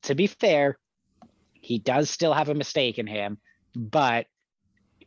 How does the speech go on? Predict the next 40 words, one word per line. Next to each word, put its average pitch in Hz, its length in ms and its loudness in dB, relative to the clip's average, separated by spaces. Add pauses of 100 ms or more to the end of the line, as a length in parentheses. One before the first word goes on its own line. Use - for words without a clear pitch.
with 131 200 0
the 135 80 -2
system 160 360 0
that 139 160 0
he's 117 160 -4
got, 117 380 -2 (120)
you've 117 160 -6
got 113 280 -4
Dyer 139 360 2
back, 135 480 0
you've 110 100 -10
got 107 200 -4
Davies, 131 460 0
you've 113 100 -4
got 110 180 -2
Emerson. 131 840 -2
Somebody 175 560 -2
is 110 120 -4
there 123 360 0
to, 104 440 -6 (140)
you 117 140 -4
know, 101 240 -2
mop 127 340 -2
up 110 240 0 (100)
if 139 200 0
that 113 180 -2
happens. 107 640 -4 (540)
Um, 101 520 -2
but 151 200 -2
what 156 120 2
I 156 80 2
really 156 440 2
appreciate 170 680 0 (280)
from 151 180 -2
him 165 260 -2
and, 156 220 -2
and 151 260 -4 (340)
from 185 300 -4
Davies 208 400 -2
too, 127 440 -2